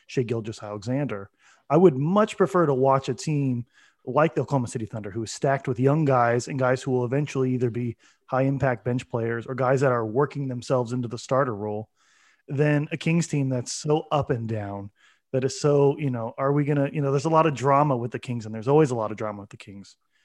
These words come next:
The Thunder, they don't have a lot of drama. They might lose some games and win some games, but they work their ass off every single night. They've got a budding young star, and they're just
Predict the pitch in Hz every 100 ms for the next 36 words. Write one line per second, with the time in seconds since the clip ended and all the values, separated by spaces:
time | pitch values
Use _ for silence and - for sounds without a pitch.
0 | _ _ _ - 147 170 254 226 196 247
1 | 240 233 196 175 151 151 170 135 110 113
2 | 185 190 160 160 165 - 127 127 127 113
3 | 151 - 143 117 113 113 - - - _
4 | - 131 123 156 165 147 131 127 139 120
5 | 127 127 127 123 110 104 107 123 _ _
6 | _ - 127 143 165 131 135 135 123 120
7 | 110 - 107 101 110 120 _ _ _ -
8 | 139 135 131 143